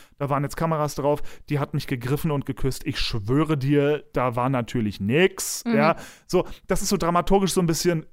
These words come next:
Speaker 1: äh, ach so, ja, er erzählt's ihr halt nicht, damit draußen Streit werden kann.
Speaker 2: Genau.
Speaker 1: So, und da gibt's halt super viele dramaturgische Schwächen, ähm, die nicht funktionieren, die so gar nicht funktionieren.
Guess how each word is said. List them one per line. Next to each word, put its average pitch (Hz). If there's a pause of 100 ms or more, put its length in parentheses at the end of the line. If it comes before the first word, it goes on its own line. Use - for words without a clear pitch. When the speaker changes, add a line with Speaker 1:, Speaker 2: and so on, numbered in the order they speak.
(280)
Speaker 1:
äh, 160
ach 135
so, -
ja, 135
er 147
erzählt's 175
ihr 165
halt 143
nicht, 165
damit 143
draußen 147
Streit 131
werden 101
kann. 87 (120)
Speaker 2:
Genau. 202 (160)
Speaker 1:
So, 127 (120)
und 147 (240)
da 165
gibt's 202
halt 180
super 214
viele 202
dramaturgische 160
Schwächen, 165 (480)
ähm, 135 (100)
die 143 (280)
nicht 151
funktionieren, 107 (180)
die 147
so 135
gar 135
nicht 110
funktionieren. 131